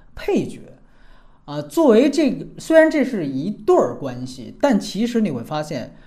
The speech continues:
这里面小姐的人物和她的心理的渐变过程，刚才我们提到的这种成长、性启蒙，到最后的实践，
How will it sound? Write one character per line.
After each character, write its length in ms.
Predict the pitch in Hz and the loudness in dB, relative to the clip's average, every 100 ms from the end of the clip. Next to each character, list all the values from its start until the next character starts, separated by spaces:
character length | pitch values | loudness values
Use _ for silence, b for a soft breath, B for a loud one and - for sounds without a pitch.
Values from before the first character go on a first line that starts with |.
| B | B
这 180 | 294 233 | 2 2
里 160 | 127 | 2
面 280 | 120 113 110 - | -6 -14 -18 -16
小 420 | - 165 160 320 | -8 0 2 2
姐 220 | 233 110 | 0 -4
的 100 | 110 | -6
人 300 | 107 110 120 | -10 -10 -8
物 280 | 185 127 - | -10 -10 -12
和 120 | - | -10
她 300 | 156 - 330 | -10 -8 -6
的 100 | 269 | -4
心 320 | 233 - 214 214 | -6 -4 -2 -2
理 140 | 214 | -4
的 140 | - | -8
渐 240 | - 233 170 | -6 -4 -4
变 180 | 180 160 | -4 -4
过 180 | 202 | -6
程， 240 | - 113 117 | -6 -8 -8
刚 140 | 160 | -6
才 80 | 175 | -4
我 60 | 160 | -6
们 80 | |
提 160 | - 139 | -8 -6
到 120 | 165 | -6
的 120 | 131 | -6
这 100 | 131 | -8
种 160 | 151 113 | -10 -10
成 320 | - - 180 | -12 -4 0
长、 360 | 285 - - - b b | 0 -2 -6 -18 b b
性 240 | - 269 | -6 -4
启 280 | 185 - 135 | -4 -6 -8
蒙， 340 | 117 131 175 233 | -6 -4 -2 0
到 140 | 220 | 0
最 120 | 208 | 0
后 200 | 202 185 | -2 -2
的 200 | 127 120 | -4 -6
实 240 | - - 165 | -10 -12 -4
践， 460 | 208 320 120 - | 0 2 0 -6